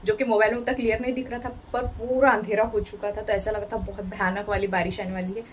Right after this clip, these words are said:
पर ये जो आ रही है ना बारिश, पहले अभी starting में तो थोड़ी सी तेज आई लेकिन अभी एकदम बूंद बूंद बूंद, यानी कि गर्मी बहुत ज़्यादा होने वाली है। तो अभी मैं पूजा वूजा करती हूँ, चाय करके फिर खाने की तैयारी करती हूँ।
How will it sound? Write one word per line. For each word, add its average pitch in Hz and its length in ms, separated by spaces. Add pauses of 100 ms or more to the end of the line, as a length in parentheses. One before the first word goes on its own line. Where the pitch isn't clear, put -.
(300)
पर 233 140
ये 233 120
जो 233 120
आ 226 200
रही 269 140
है 247 140
ना 240 80
बारिश, 233 420 (460)
पहले 220 180
अभी 240 220
starting 208 380
में 226 100
तो 269 80
थोड़ी 233 300
सी 233 100
तेज 220 220
आई 220 80
लेकिन 233 160
अभी 240 160
एकदम 233 280
बूंद 226 360
बूंद 226 380
बूंद, 254 300
यानी 208 180
कि 233 100
गर्मी 202 300
बहुत 180 280
ज़्यादा 165 220
होने 175 320
वाली 175 320
है। 208 160 (460)
तो - 60
अभी 185 260
मैं 190 200
पूजा 185 260
वूजा 180 260
करती 262 320
हूँ, 269 160
चाय 180 240
करके 208 300
फिर 226 160
खाने 170 300
की 196 120
तैयारी 180 260
करती 190 240
हूँ। 262 80